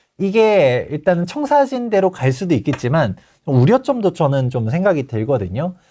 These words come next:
왜냐면 나중에 나올 통합심의 같은 경우는 무조건 좋은 거예요. 통합심의. 일단 통합심의 먼저 보여드리도록 하자면 이게 절차 간소화 관련해서 보다 보면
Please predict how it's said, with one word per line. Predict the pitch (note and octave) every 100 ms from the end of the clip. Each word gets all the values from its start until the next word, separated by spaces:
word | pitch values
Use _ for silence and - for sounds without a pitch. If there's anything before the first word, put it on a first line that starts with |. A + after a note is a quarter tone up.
| _ _ -
왜냐면 | B2+ D#3+ C#3+
나중에 | G#2+ G#2+ F3 F3+ D3
나올 | G2 F#2+ G2 A2 G2 E2+ _ -
통합심의 | C4 E4 E4 - D4 C#4+
같은 | G3 F3+ F3+
경우는 | E3 D3+ D3 G#2+
무조건 | A2+ G3 F#3
좋은 | B2+ A#2 F3+
거예요. | G2 F2 - _ _ _ _ _ _ _
통합심의. | G#3 G#3+ - - A#2 D#2+ - C3 G#2+ F2
일단 | D3 D#3 F3 E3
통합심의 | C#4 C#4 - A3+
먼저 | F3+ C3 E3+ F#3 C3+ - _ _
보여드리도록 | - C3+ C3+ B2+ B2 B2 B2 A2+ G#2+ -
하자면 | B2 G#2+ D#3 B2+ -
이게 | C#3 D3+
절차 | - D#3 F#3+ C4
간소화 | D3+ B2 A#2 C#3+ A#2
관련해서 | G2 G2 A2+ A#2 A2+
보다 | F#2 F#2 A2
보면 | F2+ G2 A#2+